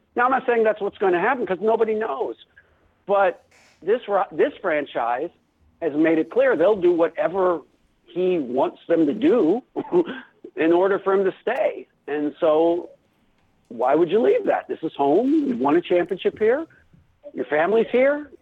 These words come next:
Your kid's starting high school next year at the high school you went to, by the way. Um, so, you know, Jim Valvano used to say, "Don't mess with Happy," right?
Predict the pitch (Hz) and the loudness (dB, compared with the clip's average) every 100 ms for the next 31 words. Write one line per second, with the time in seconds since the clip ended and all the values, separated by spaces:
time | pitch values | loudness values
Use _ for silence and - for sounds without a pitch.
0 | _ - - 185 190 - 202 208 139 214 | _ -18 -6 -4 -4 -2 -2 -2 -2 -2
1 | - - 240 233 - 254 247 240 - 202 | 0 -2 0 0 -2 -2 -2 0 -2 -2
2 | 220 196 139 247 190 185 277 269 302 254 | 0 0 2 0 2 2 0 -4 -2 2
3 | 269 269 285 311 - 269 - 269 233 _ | 2 2 2 0 -4 -6 -6 -14 -20 _
4 | _ _ - 175 175 180 170 170 - - | _ _ -2 2 2 0 -4 -12 -18 -20
5 | - _ - 196 185 185 - - - - | -20 _ -8 -2 -2 -2 -10 -20 -20 -20
6 | - - 196 180 175 _ _ _ _ - | -14 -4 -2 -2 -4 _ _ _ _ -14
7 | - 208 214 196 185 196 208 185 175 160 | -2 0 2 0 2 0 0 -2 -4 -10
8 | 170 - 170 185 175 185 196 185 151 139 | -16 -18 -2 0 2 2 0 -2 0 0
9 | 143 113 - _ _ 147 220 - | 0 -4 -14 _ _ -4 -4 -4